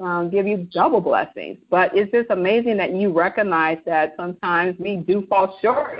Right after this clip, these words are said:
even believers. So I really, uh, commend you on that, because I, I love the fact that you're really transparency, because unfortunately we have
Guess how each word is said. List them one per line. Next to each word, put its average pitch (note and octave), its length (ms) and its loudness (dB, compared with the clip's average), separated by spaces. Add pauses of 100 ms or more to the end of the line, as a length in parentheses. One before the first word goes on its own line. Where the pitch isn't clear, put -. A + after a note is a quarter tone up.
even F#3 200 0
believers. G3 580 2 (520)
So A#3+ 80 -2
I D#4 60 6
really, F#3 340 4 (260)
uh, C3+ 220 -8
commend D3+ 380 -4
you C#3 100 -6
on - 80 -12
that, G1+ 300 -8 (640)
because D#3+ 440 2 (120)
I, E3+ 420 2
I E3+ 100 -2
love G3 220 0
the G3+ 160 -6
fact F3 240 0
that D#3+ 140 0
you're E3 160 -2 (100)
really G3 280 2
transparency, E3+ 840 -6
because F#3 380 0 (320)
unfortunately G3+ 680 2
we F3+ 200 2
have G#3+ 180 0